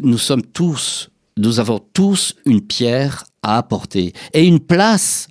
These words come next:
pas seulement. Alors, je reconnais que c'est pas facile dans un monde aussi de plus en plus diversifié, de plus en plus complexe, où les centres de décision sont partis dans des univers où on ne sait pas où. Mais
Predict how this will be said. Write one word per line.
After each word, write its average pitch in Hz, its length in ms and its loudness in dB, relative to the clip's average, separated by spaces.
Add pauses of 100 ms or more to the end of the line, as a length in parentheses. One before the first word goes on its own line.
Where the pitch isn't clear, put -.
(120)
pas 147 100 -2
seulement. 117 380 -2 (440)
Alors, 139 200 2
je 160 100 2
reconnais 175 460 2
que 123 160 0
c'est 117 180 -2
pas 135 180 0
facile 135 380 -2
dans 107 220 0
un 104 60 2
monde 117 200 2
aussi 107 680 -2
de 110 60 -2
plus 113 240 -2
en 104 60 0
plus 123 160 -12
diversifié, 117 840 0
de 110 140 -4
plus 113 240 -6
en 101 80 -2
plus 110 480 2
complexe, 110 680 -2 (380)
où 123 100 4
les 113 240 4
centres 131 300 2
de 120 60 4
décision 123 580 0
sont 113 180 -6
partis 135 420 -2
dans 113 200 0
des 107 180 2
univers 120 400 4
où 117 60 2
on 113 80 4
ne 107 80 6
sait 104 180 -2
pas 135 180 2
où. 113 320 4 (460)
Mais 156 280 0